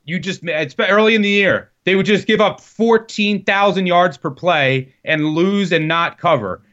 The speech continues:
And then you just had to keep dropping them and dropping them and dropping them. I don't want any part of this.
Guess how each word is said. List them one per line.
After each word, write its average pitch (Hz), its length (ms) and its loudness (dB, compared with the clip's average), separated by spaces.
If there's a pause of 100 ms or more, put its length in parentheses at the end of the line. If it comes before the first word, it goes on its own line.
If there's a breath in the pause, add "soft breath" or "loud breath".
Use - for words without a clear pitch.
And 147 160 -2
then 147 80 0
you 156 120 -2
just 156 140 -4
had 165 100 2
to 151 60 -2
keep 151 200 -10
dropping 123 500 -2
them - 180 -20 (220)
and 135 160 -2
dropping 131 480 -4
them - 240 -18 (200)
and 127 120 -4
dropping 147 400 -2
them. 95 180 -10
I 170 220 -2
don't 185 140 2
want 147 180 -2
any 175 180 -2
part 165 300 0
of 123 60 -8
this. 120 340 -10